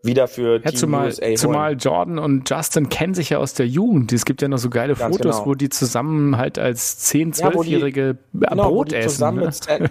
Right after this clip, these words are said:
Speaker 2: <laughs>
Speaker 1: richtig, die essen da Sandwiches und gucken sich da die Pro-Turniere
Speaker 2: Genau.
Speaker 1: an und
Speaker 2: Und das Gleiche gibt's
Speaker 1: ja,
Speaker 2: dann
Speaker 1: sowas.
Speaker 2: zehn Jahre später, wo sie Prost sind und trotzdem zusammen noch Sandwiches essen. Also die beiden
Speaker 1: Genau,
Speaker 2: verstehen sich
Speaker 1: ja.
Speaker 2: und kennen sich, die wären für mich auch eine gute Besetzung.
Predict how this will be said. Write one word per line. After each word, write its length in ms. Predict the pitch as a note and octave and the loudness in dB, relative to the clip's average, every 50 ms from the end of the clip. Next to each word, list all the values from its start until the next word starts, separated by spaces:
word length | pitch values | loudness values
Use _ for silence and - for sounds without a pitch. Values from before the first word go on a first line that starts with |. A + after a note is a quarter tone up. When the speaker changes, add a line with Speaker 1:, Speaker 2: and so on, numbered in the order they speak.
| - | -4
Speaker 2:
<laughs> 100 | - - | -4 -4
Speaker 1:
richtig, 440 | F#3+ G3+ - - C#3+ A#2 - - _ | -4 -2 0 0 -2 -2 -2 -6 _
die 180 | - D3 D3 - | -4 -2 0 0
essen 240 | - E3 E3+ - F#3 F3 | 0 0 0 0 0 0
da 80 | E3 | 0
Sandwiches 680 | D#3+ - - D#3+ D#3+ F3 - F3+ E3 E3+ - E3 D#3+ - | 0 2 2 0 0 2 2 0 0 2 0 0 0 0
und 120 | D3+ D3 | -2 -2
gucken 240 | - E3+ - - D#3+ | -2 -2 -2 0 0
sich 160 | D3+ D3 D3+ | -2 0 0
da 100 | D#3+ D#3 | 0 0
die 140 | D3 D3+ D3 | 0 -2 -6
Pro-Turniere 580 | D3 - D3 D#3 D#3 - - D#3 D3+ D3 D3+ - - | -4 0 0 0 0 0 -2 -2 0 0 2 2 2
Speaker 2:
Genau. 100 | - F3+ | 2 2
Speaker 1:
an 140 | C#3+ C#3 C#3+ | 0 0 -2
und 140 | C#3 C3+ C3+ | -2 -2 -2
Speaker 2:
Und 100 | C3 B2+ | 0 -2
das 140 | C#3 B2+ - | -2 -4 -4
Gleiche 320 | - D3 D3 D3 - E3 | -2 -4 -4 -2 -2 -4
gibt's 220 | D3+ D#3+ D3+ E3+ E3+ | -2 0 0 0 2
Speaker 1:
ja, 40 | D#3 | 2
Speaker 2:
dann 80 | D3+ | 2
Speaker 1:
sowas. 180 | D#3+ F3+ F3+ E3 | 2 2 2 2
Speaker 2:
zehn 100 | D3+ D3+ | 0 -2
Jahre 120 | D3+ D3+ | -4 -4
später, 460 | - - - E3+ E3 - - C#3 A#2 | -4 -4 -4 -4 -2 -2 -2 -2 0
wo 100 | A2+ B2 | 0 0
sie 120 | B2 B2 B2+ | 0 -2 -2
Prost 340 | - - - D#3 E3+ E3 - | -2 0 0 2 2 0 -2
sind 160 | - E3 E3 | -2 -2 -2
und 120 | D#3+ C#3+ - | -2 -4 -2
trotzdem 360 | G#3 G#3+ - - D3 C3 A#2+ | -4 -4 -4 -4 -4 -4 -4
zusammen 220 | - - A2 G#2+ A2 | -4 -2 -2 0 0
noch 120 | A2+ G#2+ | 0 -2
Sandwiches 480 | - - A#2 A2+ A2 G#2+ G#2+ - B2 - | -2 -2 -2 -2 -2 -4 -6 -6 -4 -4
essen. 160 | - A2 A#2 | -2 0 0
Also 140 | - B2+ B2 | 0 2 2
die 80 | D3+ E3 | 2 0
beiden 220 | - G3 - E3 | 0 0 0 0
Speaker 1:
Genau, 120 | F3 F3 | 0 0
Speaker 2:
verstehen 320 | D3 B2 A#2+ F#3+ G#3+ B3 B3+ | 0 0 0 0 0 0 0
sich 120 | C3 - | -2 -2
Speaker 1:
ja. 40 | D#3+ | -2
Speaker 2:
und 100 | D3 C3+ | -2 -2
kennen 240 | - E3 G3 A3 F#3 | -2 -2 -2 0 0
sich, 240 | C#3 C#3 D#3+ E3+ - | 0 0 0 0 0
die 160 | - C#3+ C3 | 0 2 2
wären 180 | C#3 D3 D3+ | 2 2 0
für 100 | - D3+ | 2 2
mich 240 | D3+ D#3+ D3+ - - | 2 2 2 0 0
auch 180 | - D3 - - | -2 -2 -2 -4
eine 120 | D#3+ D3 | -6 -4
gute 260 | C#3 D3 D3 D3 D#3 | -2 -2 -2 0 0
Besetzung. 500 | D3 C#3 C3 C#3+ C#3 - - - G2 G#2 | 0 0 0 0 0 -2 -2 -2 -2 -4